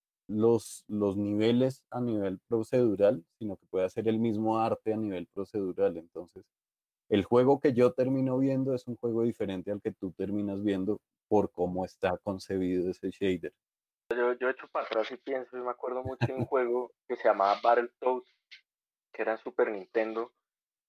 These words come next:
Speaker 2: y era una
Speaker 1: Sí,
Speaker 2: porquería.
Speaker 1: juegazo.
Speaker 2: Era una,
Speaker 1: <laughs>
Speaker 2: era chévere, pero era una porquería. Esa vaina era imposible, imposible de pasárselo. Pero lo traigo a, a colación es porque en ese entonces era el,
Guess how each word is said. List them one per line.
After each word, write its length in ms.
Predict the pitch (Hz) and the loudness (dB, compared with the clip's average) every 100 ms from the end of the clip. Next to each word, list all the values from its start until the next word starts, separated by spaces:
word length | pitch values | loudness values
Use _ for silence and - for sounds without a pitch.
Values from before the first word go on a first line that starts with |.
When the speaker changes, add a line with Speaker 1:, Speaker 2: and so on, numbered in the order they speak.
| _ | _
Speaker 2:
y 80 | 113 | 0
era 100 | 107 | 2
una 140 | 107 | 2
Speaker 1:
Sí, 80 | - | 0
Speaker 2:
porquería. 500 | 135 123 90 98 98 | 0 0 -2 -2 0
Speaker 1:
juegazo. 280 | 95 92 85 _ _ _ _ | 2 2 0 _ _ _ _
Speaker 2:
Era 140 | 123 123 | 2 4
una, 120 | 123 | 4
Speaker 1:
<laughs> 220 | 127 - | 0 0
Speaker 2:
era 320 | - 139 143 143 | 6 8 6 4
chévere, 320 | 170 165 170 | 4 2 2
pero 160 | 175 | -4
era 80 | 151 | -4
una 140 | 151 - | -4 -4
porquería. 480 | 170 - - 135 143 | -8 -8 -14 -10 -8
Esa 180 | - 143 | -4 -2
vaina 260 | 147 147 | -2 -6
era 120 | 147 | -12
imposible, 880 | 147 _ - 135 - 180 175 _ 185 _ _ - | -12 _ -18 -18 -20 -20 _ _ -18 _ _ -20
imposible 760 | 135 - 113 - 147 139 131 | -18 -6 -6 -6 -8 -8 -6
de 80 | 135 | -6
pasárselo. 720 | - 127 - 107 - 139 165 _ _ _ - - _ _ _ _ _ _ _ | -4 -4 2 2 0 -8 -12 _ _ _ -20 -20 _ _ _ _ _ _ _
Pero 220 | 151 143 | 6 8
lo 160 | 135 131 | 6 4
traigo 340 | 135 131 143 - | 4 4 2 0
a, 220 | 160 165 | 2 4
a 40 | 160 | 4
colación 420 | 151 139 - 123 | 0 -6 -6 -10
es 100 | 120 _ | -12 _
porque 260 | - - | -18 -14
en 60 | 143 | -12
ese 180 | 120 127 | -12 -16
entonces 380 | 123 131 135 _ - | -20 -20 -20 _ -8
era 360 | 139 135 135 - | -4 -2 -4 -8
el, 180 | - 151 | -8 -8